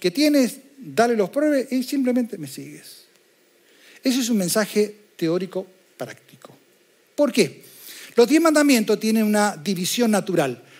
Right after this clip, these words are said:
Los primeros mandamientos, tres o cuatro mandamientos, pertenecen a Dios. "No tendrás dioses ajenos, amarás dioses uno", bla, bla, bla, bla.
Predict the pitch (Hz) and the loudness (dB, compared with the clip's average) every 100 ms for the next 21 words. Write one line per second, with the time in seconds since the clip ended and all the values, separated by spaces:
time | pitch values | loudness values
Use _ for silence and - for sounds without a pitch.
0 | - - 185 185 185 190 269 311 226 233 | -20 -2 -2 -2 -2 4 4 4 2 2
1 | 202 214 220 165 147 160 185 170 185 185 | 2 0 0 -2 -6 -4 -6 -4 -4 -4
2 | 196 214 208 202 170 208 233 233 190 202 | -4 -2 -2 -4 -4 0 0 2 0 0
3 | 156 - - _ _ _ _ _ _ _ | -2 -6 -20 _ _ _ _ _ _ _
4 | _ _ _ - 170 160 160 143 143 170 | _ _ _ -6 -4 0 -2 -2 -8 -4
5 | 208 226 240 214 185 160 160 151 151 160 | -4 0 2 4 2 -4 -6 -6 -4 -6
6 | 170 - 214 208 185 156 156 170 156 143 | -8 -8 -4 -2 -2 -4 -6 -4 -4 -6